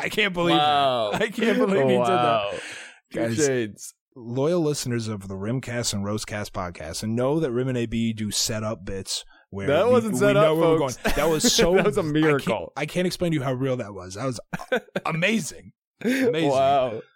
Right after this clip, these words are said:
Speaker 2: Two Chainz.
Speaker 1: You guess the genre and then the artist. That's incredible. Um, asterisk.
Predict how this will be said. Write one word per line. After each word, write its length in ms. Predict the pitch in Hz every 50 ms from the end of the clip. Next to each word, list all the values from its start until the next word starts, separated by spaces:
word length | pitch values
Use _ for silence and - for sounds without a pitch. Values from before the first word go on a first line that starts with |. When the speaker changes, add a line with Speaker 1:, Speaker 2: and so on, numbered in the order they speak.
| _
Speaker 2:
Two 180 | - 160 170 175
Chainz. 520 | - - 165 147 139 127 113 110 104 - -
Speaker 1:
You 120 | - 170 160
guess 180 | 196 196 -
the 80 | - 180
genre 460 | 156 143 175 175 202 240 247 247 233
and 160 | 196 185 180
then 80 | 180 175
the 80 | 170
artist. 340 | 147 143 156 151 160 - -
That's 160 | 143 135 -
incredible. 600 | 143 131 - - 135 - 87 78 - - - - _ _ _ _ _ _ _ _ _ -
Um, 380 | - 117 113 113 110 107 104 95 - - _ - - _ - _ -
asterisk. 640 | 123 165 180 - - - 95 107 - - - -